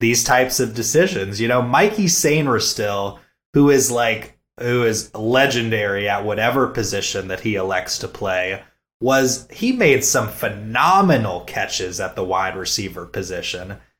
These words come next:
Uh, ones that I still, um, think of fondly on this day, like the one-handed,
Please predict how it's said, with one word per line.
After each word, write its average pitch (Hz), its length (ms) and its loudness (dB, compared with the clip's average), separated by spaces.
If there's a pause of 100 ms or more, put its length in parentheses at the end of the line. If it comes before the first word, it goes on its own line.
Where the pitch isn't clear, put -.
(220)
Uh, 110 420 2
ones 147 320 6
that 120 120 0
I 151 180 4
still, 135 640 2
um, 98 560 -4 (440)
think 113 280 0
of - 240 0
fondly 107 420 0
on 107 240 0
this 104 220 -2
day, 110 260 -2
like 87 320 -10 (380)
the 92 80 -4
one-handed, 107 840 -2